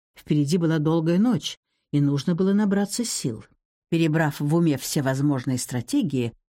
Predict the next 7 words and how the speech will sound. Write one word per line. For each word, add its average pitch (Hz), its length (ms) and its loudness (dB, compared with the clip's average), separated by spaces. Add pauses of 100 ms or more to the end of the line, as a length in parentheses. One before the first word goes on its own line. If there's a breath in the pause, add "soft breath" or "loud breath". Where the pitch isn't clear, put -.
Мот 262 260 0
выработала 247 580 0
план, 135 540 -2
которого 139 360 -2
отныне 254 400 0
собиралась 127 580 -4
придерживаться. 113 920 -6